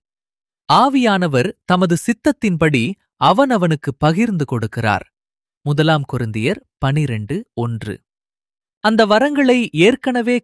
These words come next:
கிறிஸ்துவுக்குள் நாம் சொந்தமாக பெற்றுள்ளோம். ஆனால், தேவ ஆவியானவரை நாம் ஏற்றுக்கொள்வதைச் சார்ந்தே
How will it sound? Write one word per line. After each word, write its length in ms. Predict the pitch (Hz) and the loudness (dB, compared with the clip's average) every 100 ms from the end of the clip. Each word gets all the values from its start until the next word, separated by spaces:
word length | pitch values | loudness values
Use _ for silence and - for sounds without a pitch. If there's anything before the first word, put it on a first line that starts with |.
| - | -2
கிறிஸ்துவுக்குள் 680 | 226 - 247 214 - 208 151 | -4 -2 -2 -2 0 0 2
நாம் 220 | 151 143 | 0 0
சொந்தமாக 640 | - 175 208 196 175 147 | -2 -2 2 2 2 0
பெற்றுள்ளோம். 580 | - 127 - 117 110 90 - _ _ _ _ | -4 -6 -4 -2 -2 -4 -12 _ _ _ _
ஆனால், 460 | - 139 170 123 165 - _ - | -2 0 4 2 0 -8 _ -4
தேவ 580 | 139 208 262 226 180 214 | 2 4 4 4 6 4
ஆவியானவரை 680 | 226 220 202 196 185 190 190 | 2 2 2 0 0 0 -2
நாம் 260 | 139 139 139 | 0 0 0
ஏற்றுக்கொள்வதைச் 840 | 143 220 - 233 180 165 143 127 | 0 0 -2 -2 0 0 0 -2
சார்ந்தே 600 | - 127 135 147 120 | 0 0 0 0 0